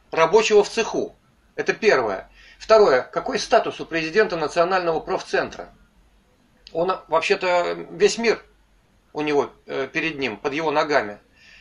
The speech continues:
Он встречается с мировыми лидерами, с национальными лидерами.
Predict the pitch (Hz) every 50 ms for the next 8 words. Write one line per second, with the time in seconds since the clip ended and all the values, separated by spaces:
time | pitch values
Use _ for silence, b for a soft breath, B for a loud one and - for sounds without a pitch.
0 | b b b 196 220 214 - 262 269 - - 220 220 226 208 - 190 165 - 175
1 | 190 190 190 196 214 214 190 156 139 170 165 160 170 165 165 156 151 147 143 -
2 | _ _ _ _ _ _ _ _ _ _ _ _ _ _ _ _ - - 185 180
3 | 175 208 202 180 165 165 170 175 175 175 175 170 165 170 170 135 151 156 151 147
4 | 147 147 147 143